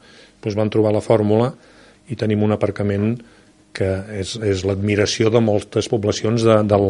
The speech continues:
nostre entorn, de dues-centes places molt generoses i que aquest estiu ha funcionat d'una manera raonablement bé en el nivell de gestió, eh? I, o, o en el passeig marítim, les crítiques que hi va haver en el moment de la llevantada del dos mil vuit, que quedarà retallat, així és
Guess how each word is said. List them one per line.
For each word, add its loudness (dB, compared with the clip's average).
nostre -4
entorn, 2
de -4
dues-centes -4
places 0
molt 0
generoses -2
i 2
que -2
aquest -2
estiu 0
ha 2
funcionat -2
d'una -2
manera 0
raonablement 2
bé 8
en 2
el 4
nivell 2
de 2
gestió, -4
eh? -8
I, -10
o, -6
o 0
en 4
el 2
passeig -2
marítim, -6
les -14
crítiques -6
que -4
hi 0
va 0
haver 0
en 0
el 0
moment -2
de -6
la -4
llevantada -4
del -4
dos -4
mil -10
vuit, 0
que -12
quedarà -6
retallat, -4
així -10
és -12